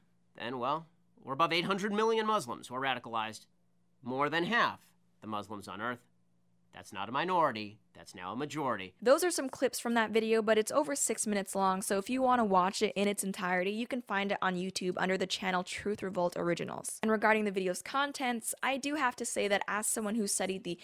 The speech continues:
Speaker 2: history, cultures, and religions of the Middle East, including Islam in university,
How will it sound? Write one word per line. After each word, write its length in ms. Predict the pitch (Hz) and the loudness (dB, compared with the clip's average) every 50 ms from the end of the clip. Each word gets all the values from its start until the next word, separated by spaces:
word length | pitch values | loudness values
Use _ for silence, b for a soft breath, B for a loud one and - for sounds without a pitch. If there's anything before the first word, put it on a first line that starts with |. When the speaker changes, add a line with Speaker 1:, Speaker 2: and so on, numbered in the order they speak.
| B B | B B
Speaker 2:
history, 520 | B - 247 247 - - - 226 226 226 220 | B 0 0 0 0 0 -2 0 0 0 0
cultures, 580 | - - - 214 214 214 - 220 208 208 208 | -2 2 4 4 4 4 2 2 2 2 2
and 240 | - - 185 190 196 | 2 2 2 4 4
religions 580 | 196 196 196 196 196 196 - 202 202 202 190 - | 2 2 0 0 0 0 0 0 0 0 -2 -2
of 200 | - - 190 185 | 0 0 0 2
the 80 | 202 196 | 2 0
Middle 260 | 190 190 185 185 185 | 0 2 2 2 0
East, 220 | 180 185 185 - | 0 0 -2 -2
including 480 | - 190 190 - - - 220 214 220 208 - | -4 -4 -6 -6 -6 -2 0 0 0 0 0
Islam 360 | 190 196 196 - 190 180 175 | 0 -2 0 0 0 0 0
in 60 | 175 175 | 0 -2
university, 640 | 175 170 165 175 220 269 285 - 240 196 180 180 | -4 -4 -2 0 0 0 0 0 0 0 2 4